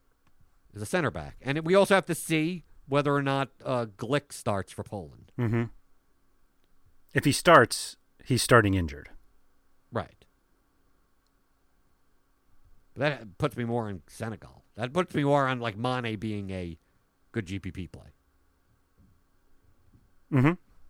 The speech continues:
Speaker 1: The Polish defense being banged up.
Speaker 2: Yeah. Yeah. I think there's a path to paying up for,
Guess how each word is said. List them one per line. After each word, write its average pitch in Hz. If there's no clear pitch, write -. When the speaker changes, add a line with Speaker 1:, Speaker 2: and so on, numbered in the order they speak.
Speaker 1:
The -
Polish 98
defense 104
being 98
banged 104
up. 120
Speaker 2:
Yeah. 185
Yeah. 101
I 135
think 165
there's 151
a 135
path 123
to 123
paying 107
up 98
for, 101